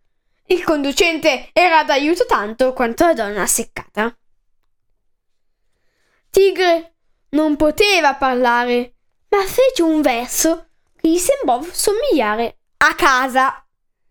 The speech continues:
Invece suonava come miau. Ma anche così il signor Frettini capì. Si voltò verso il conducente. "Tigre vuole andare.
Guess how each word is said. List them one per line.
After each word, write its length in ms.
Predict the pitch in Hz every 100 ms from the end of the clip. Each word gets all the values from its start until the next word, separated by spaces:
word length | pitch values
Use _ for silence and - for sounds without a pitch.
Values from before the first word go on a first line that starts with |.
| _
Invece 480 | - 269 277 285 277
suonava 580 | - 262 254 240 240 240
come 580 | 262 240 240 233 233 _ _ _ _ -
miau. 760 | 339 554 539 339 277 285 - - _ _ _ _ _ _ _ _ _ _ _
Ma 220 | 415 403
anche 320 | 392 392 381
così 440 | - 311 247 247 -
il 100 | 359
signor 320 | - 480 381
Frettini 500 | 392 523 - 202 196
capì. 380 | 202 220 202 - _ _ _ _ _ _ _ _ _ _
Si 180 | _ 311
voltò 400 | 294 320 330 311
verso 300 | 294 294 269
il 80 | 262
conducente. 960 | 294 262 247 - 214 190 220 226 233 _ _ _ _ _ _ _ _
"Tigre 460 | - 453 440 440 440
vuole 220 | 370 381
andare. 760 | 381 339 330 311 302 302 302